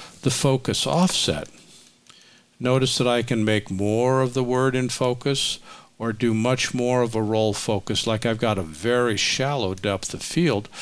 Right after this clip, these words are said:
by the A being in focus or the M or the C. So the D O F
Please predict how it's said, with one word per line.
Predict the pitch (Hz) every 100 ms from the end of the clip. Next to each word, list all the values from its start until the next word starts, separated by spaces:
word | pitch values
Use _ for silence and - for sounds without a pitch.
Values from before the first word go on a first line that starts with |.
| - - -
by | 120 113
the | 98 -
A | - 120 135 143
being | 139 147 143 139
in | 135
focus | 127 135 127 - 147 - - - - - _
or | 110 98
the | 98 -
M | 113 117 123 131 127 - - _ _ _ _
or | 143 117 110
the | 107
C. | - - 131 65 - - - _ _ _ _ _ _ _ - - - - - _ _ -
So | - 123
the | 110
D | - 139 165
O | 202 208
F | 180 -